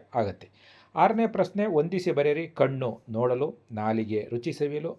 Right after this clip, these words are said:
ಹಲ್ಲು ಆಹಾರ ಅಗಿಯಲು, ಮೂಗು ವಾಸನೆ ತಿಳಿಯಲು. ದೇಹದಿಂದ ಕಾರ್ಬನ್ ಡೈಆಕ್ಸೈಡನ್ನು ಹೊರ ಹಾಕುವ ಅಂಗ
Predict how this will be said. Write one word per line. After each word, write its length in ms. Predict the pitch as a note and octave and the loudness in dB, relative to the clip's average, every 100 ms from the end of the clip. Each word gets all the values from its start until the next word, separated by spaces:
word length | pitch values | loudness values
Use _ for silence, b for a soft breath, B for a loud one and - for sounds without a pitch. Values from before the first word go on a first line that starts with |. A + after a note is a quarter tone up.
| - | -2
ಹಲ್ಲು 320 | A#2 A2+ G#2 | 0 2 0
ಆಹಾರ 440 | - G#2+ B2 C#3 | -2 -2 2 2
ಅಗಿಯಲು, 360 | B2+ A#2+ C#3 D#3+ | 2 0 -4 -6
ಮೂಗು 500 | A2+ A2+ A#2 A2 - | -6 -6 -4 -6 -6
ವಾಸನೆ 340 | G#2 G#2 A2 G#2 | -8 -8 -6 -6
ತಿಳಿಯಲು. 380 | A2+ G2+ F#2 - _ b b b b b b b A#2+ | -6 -6 -6 -10 _ b b b b b b b 2
ದೇಹದಿಂದ 400 | F#3+ G3+ G3 G3 | 4 4 4 0
ಕಾರ್ಬನ್ 480 | F#3+ C#3+ D#3+ F#3+ | 4 4 6 4
ಡೈಆಕ್ಸೈಡನ್ನು 680 | E3+ E3+ E3 E3 D#3 D#3 E3 | 4 2 0 -2 -4 -2 -4
ಹೊರ 220 | E3+ C3 D3 | 0 2 2
ಹಾಕುವ 460 | - C#3 - B2 | 0 -4 0 0
ಅಂಗ 360 | B2 A#2 B2+ | 0 -2 -2